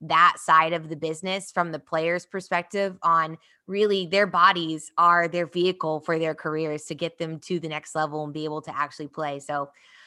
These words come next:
um, it's funny when you get to the end of the year and you're like, "Oh,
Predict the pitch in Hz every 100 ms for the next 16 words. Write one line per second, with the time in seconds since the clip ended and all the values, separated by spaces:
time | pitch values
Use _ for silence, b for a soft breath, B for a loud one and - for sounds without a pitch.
0 | b b b 160 156 151 151 _ - -
1 | _ _ - 285 285 277 262 - _ 190
2 | 208 208 202 185 190 196 190 170 180 175
3 | 175 180 185 - 311 339 262 165 143